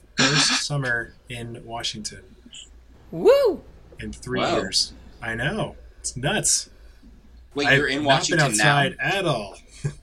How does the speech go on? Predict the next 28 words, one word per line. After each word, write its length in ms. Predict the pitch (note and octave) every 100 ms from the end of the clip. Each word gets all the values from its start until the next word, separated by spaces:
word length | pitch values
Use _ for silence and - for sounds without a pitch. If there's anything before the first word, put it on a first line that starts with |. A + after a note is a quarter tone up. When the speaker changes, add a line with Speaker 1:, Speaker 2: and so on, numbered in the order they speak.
| - - - - - _ -
Speaker 2:
<laughs> 0 |
I 540 | C#3+ D#3 D#3+ - - - - - - - -
don't 140 | A2+
Speaker 1:
Just 100 | A2+
Speaker 2:
blame 100 | G#2
Speaker 1:
kidding. 140 | G#2 G#2
Speaker 2:
you. 120 | G#2+ - - _ B2+
Speaker 1:
I 40 |
love 180 | C#3+ D#3
going 540 | D#3 D3+ D3 C3+ A#2 - - - - -
rock 180 | B2 -
Speaker 2:
I 80 |
still 200 | A#2+ A#2+
Speaker 1:
climbing 60 | A2
Speaker 2:
don't 100 | A2
blame 200 | G#2+ G#2
Speaker 1:
a 20 |
lot. 180 | G2+ G2+ -
Speaker 2:
you. 60 | - - - - - -
Oh, 140 | F3
that's 160 | F3+ F3
awesome. 200 | F3+ F3+
Speaker 3:
Oh, 20 |
wait, 180 | F3+ D3
Wa-, 220 | C#3 E3 D#3+
Washington 540 | D#3 E3 F#3+ E3+ D#3+
State, 440 | D3 - E3 F2+ - -
right? 260 | G#2+ B2+